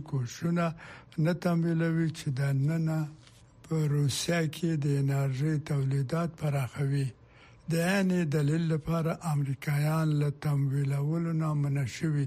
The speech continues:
دي یا بهرني شرکتونه په دې قدر کوي چې د روسي د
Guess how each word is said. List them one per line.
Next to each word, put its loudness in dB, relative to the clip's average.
دي -2
یا 0
بهرني 0
شرکتونه -2
په -2
دې 2
قدر -2
کوي 2
چې -2
د 0
روسي 0
د -2